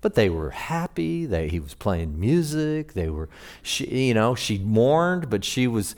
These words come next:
she, at her, at his memorial, she could have been there leading people to Jesus. She was just content. He's in a better pla-, I mean, is that just brainwashing,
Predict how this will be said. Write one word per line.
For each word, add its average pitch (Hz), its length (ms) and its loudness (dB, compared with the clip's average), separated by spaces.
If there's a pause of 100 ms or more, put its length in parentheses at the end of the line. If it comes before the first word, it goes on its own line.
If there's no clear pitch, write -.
(100)
she, - 400 -4 (160)
at 165 180 4
her, 170 200 4 (220)
at 170 140 4
his 196 280 2
memorial, 190 800 2 (140)
she - 240 0
could 226 220 0
have 139 140 0
been 190 260 2
there 160 360 -4 (220)
leading 180 400 4
people 214 320 2
to 190 80 2
Jesus. 190 720 0
She 139 180 0
was 151 160 0
just 131 240 -2
content. 175 800 0 (240)
He's 135 300 4
in 131 100 4
a 117 60 4
better 123 280 4
pla-, - 260 -4 (200)
I 196 60 0
mean, 220 160 2 (100)
is 147 160 2
that 240 180 4
just 208 320 -2
brainwashing, 277 1080 2